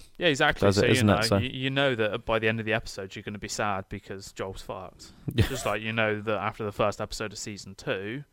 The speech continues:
Speaker 1: you're gonna be crying because of what happens.
Speaker 2: Yeah, which I was speaking to someone at work, and they said,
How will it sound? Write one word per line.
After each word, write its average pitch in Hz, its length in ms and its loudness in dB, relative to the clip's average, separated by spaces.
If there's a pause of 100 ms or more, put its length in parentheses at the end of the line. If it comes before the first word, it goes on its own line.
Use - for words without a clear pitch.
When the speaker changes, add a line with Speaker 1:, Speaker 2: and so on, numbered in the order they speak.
(520)
Speaker 1:
you're 113 100 -6
gonna 104 60 -6
be 98 80 -10
crying 101 400 -4
because - 180 -14
of 110 60 -10
what 110 80 -6 (100)
happens. - 300 -16 (240)
Speaker 2:
Yeah, 110 420 10
which - 420 6
I 151 100 10
was 151 100 8
speaking 175 240 6
to 139 80 6
someone 123 300 6
at 87 100 6
work, 107 320 10
and 107 120 2
they 113 120 6
said, 104 320 4